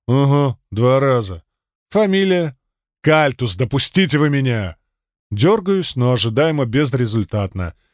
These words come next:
Держит так, что у меня начинают закрадываться сомнения, а это вообще люди? Вон, стоят, не шелохнутся,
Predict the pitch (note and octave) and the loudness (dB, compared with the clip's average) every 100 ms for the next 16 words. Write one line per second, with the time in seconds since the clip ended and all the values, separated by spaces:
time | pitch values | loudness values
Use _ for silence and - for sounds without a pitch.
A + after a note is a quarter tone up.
0 | _ - - _ G#2+ D#3+ B3+ F#3+ A3 - | _ -20 -20 _ -2 2 2 0 -4 -2
1 | G3 F#3 - F3+ E3 D#3+ F3 E3 - C#3 | -2 0 0 0 0 0 0 -2 -2 0
2 | D#3 D#3 B2 C#3 C3+ C#3 D3 D#3 E3+ - | 0 0 -2 -2 0 0 -2 -4 -4 -2
3 | F3+ E3 B2+ G#2+ G#2 G#2 - B2 B2 C3 | -2 0 0 0 -2 -4 -2 -2 -2 -2
4 | B2+ C#3 - - B2+ A2 A#2 C#3 A3+ C#4 | -2 -2 -2 0 0 2 2 2 0 -2
5 | F3+ F3 C2 - _ _ _ _ _ A2 | -2 -6 -8 -16 _ _ _ _ _ 0
6 | F#3 A3+ G3 C3+ _ - - A#2+ C#3+ G#3+ | 2 0 -2 -10 _ -8 -4 0 0 0
7 | - D3+ - A2 - C#3+ F3 - C3+ | -2 -4 -2 -4 -2 -2 -2 0 -2